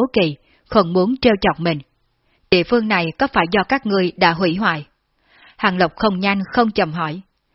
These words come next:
"Đạo hữu cùng Tề Vân Tiêu kia quan hệ như thế nào?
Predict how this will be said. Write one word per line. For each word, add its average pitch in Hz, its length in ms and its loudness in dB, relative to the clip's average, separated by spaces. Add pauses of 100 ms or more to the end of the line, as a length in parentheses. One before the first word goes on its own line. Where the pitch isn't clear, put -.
(380)
"Đạo 175 220 4
hữu 165 340 -4 (180)
cùng 170 280 2
Tề 165 220 0
Vân 175 240 0
Tiêu 185 160 2
kia 202 260 0 (280)
quan 226 180 2
hệ 180 200 0
như 185 180 0
thế 247 140 -4
nào? 180 220 -2